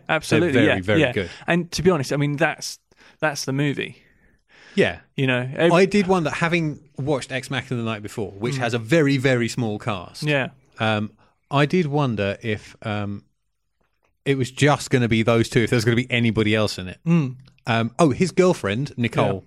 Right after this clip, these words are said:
Speaker 1: Yeah.
Speaker 2: in it,
Speaker 1: Mm.
Speaker 2: uh, is Supergirl in the Supergirl T V series.
Speaker 1: Oh, right.
Speaker 2: Looking completely different.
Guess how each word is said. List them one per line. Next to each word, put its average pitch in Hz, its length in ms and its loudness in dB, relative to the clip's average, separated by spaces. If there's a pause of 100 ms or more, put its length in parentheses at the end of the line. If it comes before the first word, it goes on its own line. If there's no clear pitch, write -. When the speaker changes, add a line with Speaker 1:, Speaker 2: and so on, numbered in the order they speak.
(100)
Speaker 1:
Yeah. - 60 -4
Speaker 2:
in - 80 2
it, 139 160 -2
Speaker 1:
Mm. 120 40 -6
Speaker 2:
uh, 113 200 0
is 120 240 0 (180)
Supergirl 107 480 0
in 92 60 -8
the 98 80 -8
Supergirl 107 360 -4
T 104 140 -6
V 104 140 -4
series. 90 360 -12 (160)
Speaker 1:
Oh, 170 40 -2 (160)
right. 147 120 -4
Speaker 2:
Looking 147 240 0
completely 170 540 2
different. 113 440 -2